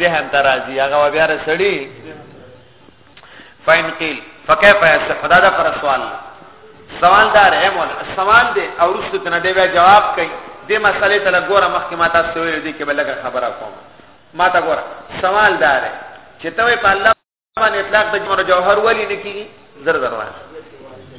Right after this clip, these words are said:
شریعت په وارد نه دی. نو دا شریعت خو په واجب الوجود باندې هم وارد نه دی. او دا شریعت خو په موجودون ټکي هم نه دی وارد. او دا شریعت خو په قدیمون ټکي باندې هم نه دی وارد. نو بیا الله ته دا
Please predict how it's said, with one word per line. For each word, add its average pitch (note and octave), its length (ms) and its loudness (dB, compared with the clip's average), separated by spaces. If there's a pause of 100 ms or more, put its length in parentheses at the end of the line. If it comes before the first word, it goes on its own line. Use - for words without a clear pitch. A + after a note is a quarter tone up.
(140)
شریعت G3+ 360 0
په A#3 80 0
وارد G#3+ 320 4 (100)
نه G#3+ 60 -6
دی. G3 80 -8 (680)
نو D#3+ 100 -2
دا E3+ 140 6
شریعت F#3+ 460 0
خو G3 80 2
په F3+ 120 2 (100)
واجب G3+ 320 4
الوجود F#3 360 -8
باندې G#3+ 220 4
هم A#3+ 120 -4
وارد D3+ 340 4 (160)
نه B2+ 80 -8
دی. A2 140 -14 (580)
او E3+ 100 6
دا F3+ 140 2
شریعت G3 460 0
خو G#3 80 -2
په F#3+ 120 -4
موجودون F#3 680 -4
ټکي A3+ 200 -2
هم B3+ 120 -6
نه G3+ 100 2
دی D#3+ 120 -2
وارد. B2+ 400 2 (460)
او F3 120 4
دا F#3+ 120 2 (120)
شریعت G#3+ 400 -2
خو G#3 80 0
په G3 140 2
قدیمون F#3+ 680 -2
ټکي A3 200 -4
باندې G#3 220 2
هم A#3 140 -8
نه F#3 80 -2
دی D3+ 120 -2
وارد. C#3+ 380 0
نو D#3+ 60 -10
بیا G3 160 2
الله G3+ 200 2
ته G#3 120 0
دا A3+ 140 6